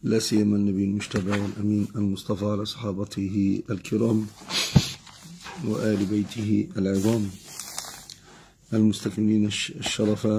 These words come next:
وبعد. وما زلنا بفضل من ربنا ونعمة مع السنة، ونسأل الله أن ييسر لنا إتمامها. اللهم آمين يا رب العالمين. باب ما جاء في الرجل يتزوج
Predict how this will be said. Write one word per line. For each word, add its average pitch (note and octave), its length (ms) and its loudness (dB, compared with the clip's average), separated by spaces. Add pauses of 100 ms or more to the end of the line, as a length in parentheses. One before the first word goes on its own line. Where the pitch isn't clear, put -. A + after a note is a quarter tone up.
(140)
وبعد. G2+ 320 -4 (1160)
وما G#2+ 280 6
زلنا A2 540 4
بفضل A2 340 -2
من G#2+ 220 2
ربنا G#2+ 340 2
ونعمة A#2+ 440 4 (1200)
مع A#2+ 240 6
السنة، A2+ 640 4 (720)
ونسأل A2 320 -2
الله A2 340 2
أن G#2+ 100 2
ييسر G#2+ 300 0
لنا A2 300 6
إتمامها. A2+ 640 2 (2000)
اللهم G#2+ 340 4
آمين A2 260 2
يا G#2+ 100 0
رب G#2 120 -2
العالمين. G#2 440 0 (920)
باب A2+ 260 10 (100)
ما G#2+ 180 6
جاء G#2+ 260 6
في F2 60 -2
الرجل A2 420 6
يتزوج G#2 680 6